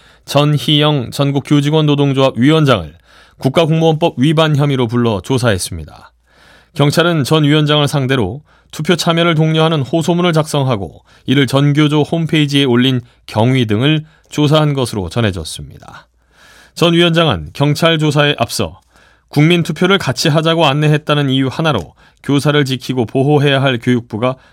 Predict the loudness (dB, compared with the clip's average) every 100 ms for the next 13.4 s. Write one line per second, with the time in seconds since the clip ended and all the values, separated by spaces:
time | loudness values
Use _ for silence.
0 | -8 -2 0 0 0 2 0 0 -4 -8
1 | -2 0 0 0 -2 -2 -4 -6 -10 -16
2 | _ _ -6 -6 -2 -2 0 -2 -2 -2
3 | -4 -6 -4 -4 -4 -8 -10 -12 -16 -20
4 | -20 -20 -20 _ _ _ _ _ _ _
5 | -20 _ _ _ _ _ _ _ _ _
6 | _ _ _ _ _ _ _ _ _ _
7 | _ 0 2 4 4 4 2 2 0 2
8 | 2 2 4 2 4 2 0 0 2 0
9 | 2 0 2 0 0 0 2 2 2 0
10 | 2 2 2 0 -2 -2 -4 -4 -10 -20
11 | _ -2 0 2 0 0 -2 -2 0 0
12 | 0 -2 -6 -4 0 0 0 -2 -2 2
13 | 2 0 -8